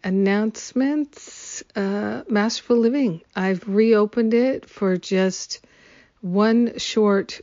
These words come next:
week, and so you have until Monday the fifteenth if you'd like to jump in.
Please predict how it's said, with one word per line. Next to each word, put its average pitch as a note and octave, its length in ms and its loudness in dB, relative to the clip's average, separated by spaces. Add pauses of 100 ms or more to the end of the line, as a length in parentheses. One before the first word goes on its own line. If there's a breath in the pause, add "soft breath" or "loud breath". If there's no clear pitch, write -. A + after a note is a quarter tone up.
week, A3 720 -2
and F#3 240 -2
so F#3 720 -2
you F#3+ 160 -2
have F3+ 220 -6
until F3+ 240 -6
Monday E3+ 320 -4
the D#3+ 100 -8
fifteenth F#3 720 -6
if - 120 -14
you'd F3 160 -4
like E3 240 -6
to - 120 -20
jump E3 360 -8
in. E3+ 260 -4